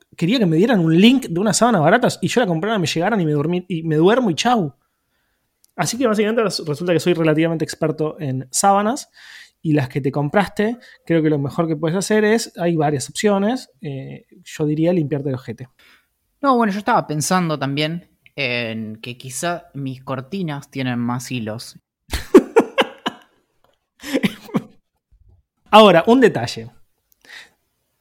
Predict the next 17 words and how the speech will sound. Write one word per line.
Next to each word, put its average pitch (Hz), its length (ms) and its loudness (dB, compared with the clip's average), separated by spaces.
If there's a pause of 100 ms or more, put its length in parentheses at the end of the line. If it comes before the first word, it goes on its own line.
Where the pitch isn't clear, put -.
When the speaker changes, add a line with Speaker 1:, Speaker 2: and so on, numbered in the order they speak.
(200)
Speaker 1:
Vos 240 280 0
esperá 175 280 0
que 160 100 2
lleguen, 160 380 2
o 156 60 -2
sea, 151 100 -6
as-, 190 180 0
así 165 160 -4
como 277 140 -2
te 180 60 0
estoy 185 160 0
diciendo 170 260 0
todo 156 160 0
esto, 139 360 -6
también 175 340 0
siento 185 340 -2
que 160 400 -4